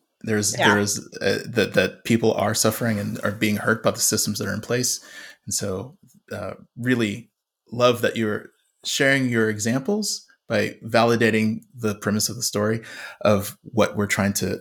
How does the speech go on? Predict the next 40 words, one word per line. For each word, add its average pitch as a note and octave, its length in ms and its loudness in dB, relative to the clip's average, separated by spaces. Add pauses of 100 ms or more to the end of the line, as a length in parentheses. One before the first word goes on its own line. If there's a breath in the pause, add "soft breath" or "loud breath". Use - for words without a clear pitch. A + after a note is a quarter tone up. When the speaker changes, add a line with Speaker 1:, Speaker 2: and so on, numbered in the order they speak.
Speaker 1:
do G#2+ 140 0
here G2+ 240 0
in F#2+ 80 -2
Just G2 240 -4
Work. A2+ 320 0
And G2+ 160 0
we A2 140 -6
also A#2 560 2 (340 loud breath)
want A2 140 4
to G#2+ 60 4
hear G#2+ 200 -2
stories G2+ 480 -2
from F#2+ 300 -6
others. - 560 -6 (520 soft breath)
So G2 400 2
if G#2+ 320 0
you B2+ 460 4
are G#2+ 520 4
listening A#2 360 2
to - 100 -6
this G#2+ 120 -2
podcast G#2 520 -2
and G2 80 -4
you G2+ 140 0
have G2+ 160 -2
a G#2 60 -4
story G2+ 320 -4
to G2 40 -10
share, G2+ 440 0 (260 loud breath)
we A2 120 2
would G#2 180 2
love G#2 460 4
to - 120 0
hear A2+ 540 2 (320)
that - 180 -4
from G#2 220 2
you A#2 240 4
specifically. D3 840 -2 (640 loud breath)
Um, G2 400 0
and G2+ 460 2